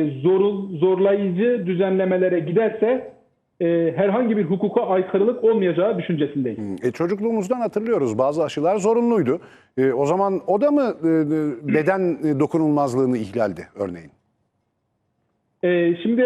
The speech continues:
Speaker 1: onunla da ilgili yargıtaya intikal etmiş bir dosya var. Ben kısaca onu izah edeyim.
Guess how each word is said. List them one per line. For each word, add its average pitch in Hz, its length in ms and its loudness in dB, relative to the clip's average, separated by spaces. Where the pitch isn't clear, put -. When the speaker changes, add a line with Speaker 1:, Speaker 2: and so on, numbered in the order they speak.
Speaker 1:
onunla 240 340 4
da 208 40 4
ilgili 180 260 2
yargıtaya 180 380 2
intikal 196 280 0
etmiş 190 300 -4
bir 185 340 0
dosya 185 320 2
var. 190 220 0
Ben 160 280 -2
kısaca 165 320 -2
onu 165 120 0
izah 147 300 0
edeyim. 190 300 -2